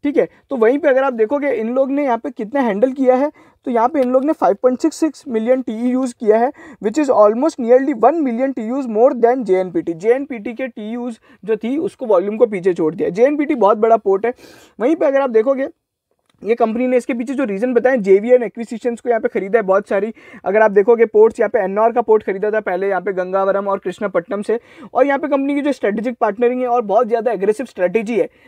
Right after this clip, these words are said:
हर जगह यहाँ पे एक्विजिशन करने की, तो ये सारी चीज़ें हैं। वहीं पे अगर आप देखोगे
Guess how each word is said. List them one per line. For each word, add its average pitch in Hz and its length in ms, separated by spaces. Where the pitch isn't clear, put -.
हर 254 120
जगह 220 280
यहाँ 214 220
पे 240 80
एक्विजिशन 214 460
करने 202 280
की, 233 120
तो - 420
ये 247 100
सारी 226 220
चीज़ें 165 280
हैं। 151 120
वहीं 240 140
पे 302 100
अगर 269 140
आप 269 80
देखोगे 254 440